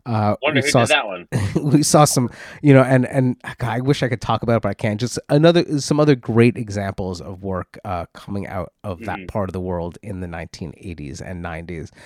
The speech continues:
Speaker 2: So
Speaker 1: And they
Speaker 2: sick.
Speaker 1: also, the people that work there are actually, unlike most of these, uh,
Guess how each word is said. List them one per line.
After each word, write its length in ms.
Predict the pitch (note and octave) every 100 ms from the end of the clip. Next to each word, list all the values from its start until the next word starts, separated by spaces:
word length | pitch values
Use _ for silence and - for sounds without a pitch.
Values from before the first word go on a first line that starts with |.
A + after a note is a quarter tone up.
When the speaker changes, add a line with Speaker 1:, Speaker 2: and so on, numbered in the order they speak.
| -
Speaker 2:
So 140 | C#3+
Speaker 1:
And 80 | D#3+
they 100 | E3
Speaker 2:
sick. 20 |
Speaker 1:
also, 260 | G3 A#3 F3 - - -
the 80 |
people 240 | - A3+ G#3
that 80 | E3+
work 180 | G3+
there 180 | - E3 - - -
are 160 | B2+ -
actually, 320 | B2+ - C3+
unlike 320 | A#2 C#3 B2+
most 260 | B2+ D3+ -
of 60 |
these, 220 | C3 A2 G2+ - -
uh, 140 | A#2